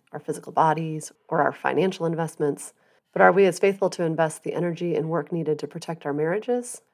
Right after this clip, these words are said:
fix existing problems, and prevent the ones building up right now? The truth is, we so easily neglect the maintenance that we need for our marriages. Maybe you're just coasting and it doesn't feel like anything's particularly needed until you hit a pain point.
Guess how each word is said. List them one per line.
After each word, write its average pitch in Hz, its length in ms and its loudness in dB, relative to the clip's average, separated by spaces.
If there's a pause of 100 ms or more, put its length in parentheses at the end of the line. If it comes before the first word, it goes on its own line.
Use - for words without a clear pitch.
(120)
fix 196 200 2
existing 170 460 0
problems, 170 420 0
and 151 120 -2
prevent 156 320 -2
the 165 60 -2
ones 160 240 -2
building 156 300 -2
up 147 140 -2
right - 160 -2
now? 175 320 -4 (640)
The 185 60 -4
truth 233 280 4
is, 143 180 4
we 165 100 -2
so 180 280 0
easily 196 320 4
neglect 151 420 0
the 151 60 -2
maintenance 147 460 0
that 151 160 -6
we 151 100 -2
need 143 240 -2
for - 160 -4
our - 80 -2
marriages. - 680 -6 (480)
Maybe 214 180 10
you're 240 140 8
just 226 180 2
coasting 170 500 2
and 160 80 6
it 160 120 2
doesn't 170 320 2
feel 165 160 0
like 147 180 2
anything's 151 460 -2
particularly - 580 -6
needed 87 540 -4
until 165 220 -6
you 170 100 -6
hit 160 120 -6
a - 60 -4
pain - 240 -6
point. - 400 -12